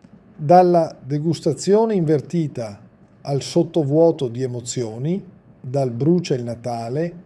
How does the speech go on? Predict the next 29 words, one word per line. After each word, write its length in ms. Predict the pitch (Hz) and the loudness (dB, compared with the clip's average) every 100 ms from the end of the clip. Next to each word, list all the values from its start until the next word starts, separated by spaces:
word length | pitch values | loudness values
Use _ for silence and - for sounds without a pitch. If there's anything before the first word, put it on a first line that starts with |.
| - | -12
allo 280 | - 160 151 | -2 0 0
scontrino 640 | - 165 139 156 175 165 | 0 -2 -2 0 2 2
dell'anima, 840 | 120 117 110 110 110 135 170 180 180 - - - _ - - | -2 -6 -6 -8 -6 -2 0 -2 -6 -20 -20 -20 _ -6 4
ogni 300 | 214 233 175 | 4 4 2
confezione 960 | 180 160 151 135 156 175 214 226 208 | 0 0 -2 0 2 2 2 -2 -6
è 160 | 156 165 | -4 0
pensata 680 | 180 160 - 151 165 190 196 | 0 0 2 2 2 0 2
per 200 | 175 143 | 0 2
chi 140 | 185 | 0
ha 80 | 151 | 0
superato 640 | - 143 156 151 170 185 | -2 -2 2 2 2 0
il 100 | 147 | -2
concetto 540 | 160 135 - 156 156 | -4 -2 0 0 0
di 140 | 160 147 | -2 0
regalo, 480 | 143 120 104 101 98 - - _ - - _ - - - - | -2 -4 -8 -14 -16 -20 -20 _ -20 -20 _ -20 -20 -20 -6
per 140 | - 175 | 0 0
chi 120 | 226 | 2
vuole 300 | 220 233 190 | 4 4 4
lasciare 380 | 165 170 175 160 | 0 2 0 2
andare 420 | 147 170 202 185 | 2 2 2 0
ciò 160 | 180 160 | 0 -2
che 100 | 165 | -2
non 140 | 156 | -6
serve, 560 | - 139 110 98 104 107 - - _ - - - - | -4 -6 -6 -12 -16 -18 -20 -20 _ -20 -20 -16 -6
affrontare 640 | 147 185 175 202 226 214 | 0 2 4 4 4 2
ciò 180 | - 196 | 2 2
che 120 | 196 | 0
si 160 | - 180 | -4 -2
nasconde, 680 | 156 - 151 120 107 104 | -2 -2 -2 -2 -8 -16